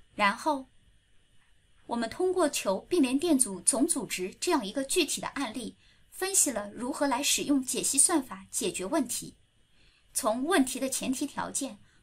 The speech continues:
和结果中找到可能的对应关系，并用正确的数学表达式表示出来。这是解析算法的关键。最后，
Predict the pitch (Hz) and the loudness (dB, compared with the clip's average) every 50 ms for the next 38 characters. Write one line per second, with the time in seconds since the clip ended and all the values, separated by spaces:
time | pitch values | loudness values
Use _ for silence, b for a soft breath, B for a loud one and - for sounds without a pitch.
0 | b _ - - 208 202 220 247 - - - 240 294 311 - - 180 - 269 269 | b _ -8 -4 -2 -2 -2 -2 -6 -6 -4 -4 -2 0 -2 -2 -2 0 0 0
1 | 277 277 - _ _ - 277 202 190 196 277 285 262 240 - - - - 196 175 | 0 -2 -4 _ _ -4 -2 -2 -2 -2 -4 -6 -6 -10 -12 -10 -4 -2 -2 -2
2 | 160 180 196 302 294 - 370 320 269 220 180 185 285 302 330 349 - - - 147 | -2 -4 -4 -6 -2 0 2 2 2 2 0 0 0 0 0 0 0 -2 -4 -4
3 | - _ _ b b b b b b b b b b b - - 370 349 330 311 | -8 _ _ b b b b b b b b b b b 0 4 6 8 8 8
4 | 302 - - 427 320 269 - - 302 233 247 247 - 359 311 - - - - - | 6 4 4 2 2 2 2 0 -2 -4 -2 -4 0 0 0 0 0 0 2 2
5 | 202 - - 185 190 196 - - - - 214 - _ _ _ - 226 160 - - | 0 0 0 -8 -10 -8 -6 -4 -4 -6 -8 -10 _ _ _ 0 0 0 0 -2
6 | - 370 311 - - - 220 196 190 - _ _ _ _ _ _ _ _ _ _ | -2 -2 -2 -4 -4 -8 -10 -14 -14 -16 _ _ _ _ _ _ _ _ _ _
7 | _ _ _ _ _ _ _ _ _ _ _ _ _ - - - 370 349 339 - | _ _ _ _ _ _ _ _ _ _ _ _ _ -16 -8 -2 -2 0 0 0
8 | 311 277 - 208 165 - - 277 - - 339 294 262 214 160 - - - 254 254 | 2 2 2 2 2 2 6 6 6 6 6 2 -2 -4 -10 -10 -8 -4 0 0
9 | 277 277 302 247 196 - - _ _ _ _ _ _ _ _ _ _ _ _ - | 0 0 -2 -6 -8 -12 -20 _ _ _ _ _ _ _ _ _ _ _ _ -20
10 | - _ _ _ _ _ _ _ _ _ _ _ _ _ _ _ _ _ _ _ | -20 _ _ _ _ _ _ _ _ _ _ _ _ _ _ _ _ _ _ _
11 | _ _ - _ _ _ _ _ - 302 285 277 277 294 277 - - | _ _ -20 _ _ _ _ _ 2 2 2 4 4 2 2 2 -2